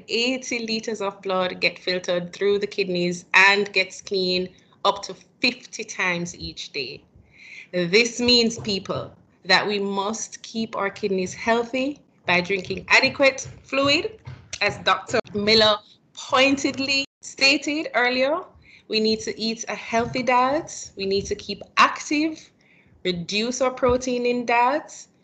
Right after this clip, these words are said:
maintain a healthy weight, and avoid too much processed foods. Well, there you have it. Thanks to our guests, Doctor Malin Miller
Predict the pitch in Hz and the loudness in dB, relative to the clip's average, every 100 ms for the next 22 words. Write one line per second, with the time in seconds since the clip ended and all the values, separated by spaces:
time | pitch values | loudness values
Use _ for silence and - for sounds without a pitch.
0 | _ 190 190 185 190 - 254 262 277 294 | _ -2 0 0 -4 -2 2 4 2 0
1 | - 208 202 220 220 226 262 262 262 302 | -2 -6 -4 0 0 2 0 2 2 0
2 | - - 190 190 190 180 202 196 190 185 | -4 -4 -2 0 -2 2 4 4 2 -2
3 | - - 240 214 202 - - 185 175 175 | -8 -8 -6 -4 -4 -6 -6 -6 -6 -8
4 | 175 - - 175 - - - - - _ | -12 -16 -14 -12 -12 -14 -16 -16 -18 _
5 | 190 190 226 262 269 247 226 185 - - | -4 4 8 8 6 4 4 2 -4 -10
6 | - - _ _ - - _ _ - 202 | -20 -20 _ _ -20 -20 _ _ 2 4
7 | 247 - 247 240 240 220 240 269 - - | 4 2 4 6 4 2 0 -2 -14 -16
8 | - 196 196 202 220 208 196 226 277 269 | -10 0 0 0 -2 0 4 4 4 4
9 | 240 240 294 | 4 2 0